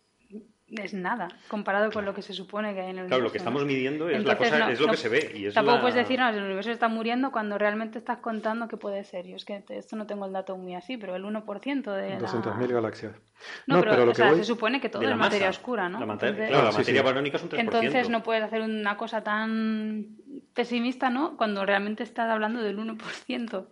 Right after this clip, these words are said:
Speaker 3: Claro.
Speaker 1: de lo que hay en el universo,
Speaker 3: Y
Speaker 1: ¿no?
Speaker 3: luego hay otra cosa.
Speaker 1: A lo mejor lo que domina es lo otro.
Speaker 3: Y luego hay
Speaker 1: Nos
Speaker 3: otra
Speaker 1: puede
Speaker 3: cosa
Speaker 1: llevar a
Speaker 3: que,
Speaker 1: otro destino, claro.
Speaker 3: que es una extrapolación muy salvaje, porque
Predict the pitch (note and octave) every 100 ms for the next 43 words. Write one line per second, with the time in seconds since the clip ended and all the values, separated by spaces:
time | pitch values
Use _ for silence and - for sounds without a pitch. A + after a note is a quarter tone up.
0 | - - G#2 - - G#3 G#3 G3+ G3 G3
1 | F#3+ F#3 G#3 - E3+ A#2 B2 C3+ B2 A2+
2 | B2+ A#2 G2+ G2 G2+ G3+ G#3 G#3+ G3+ G3
3 | G#3+ G#3 F#3+ - G3+ F#3 _ - A#2 A#2
4 | B2 G#2+ - A3 G#3+ G#3+ F#3+ F#3 F#3 C4
5 | F#3+ B3 F3 G#2+ B2 B2+ B2+ B2 A#2+ G#2+
6 | A2+ A#2 B2 A2 G#2 D#3+ - A2 A2